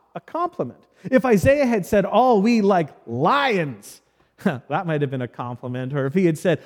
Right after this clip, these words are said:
"All we like eagles," that might have been a compliment. But when he compared us to sheep,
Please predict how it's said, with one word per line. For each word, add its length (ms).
"All 320
we 220
like 260
eagles," 680
that 180
might 220
have 80
been 100
a 60
compliment. 580
But 120
when 260
he 160
compared 440
us 160
to 120
sheep, 680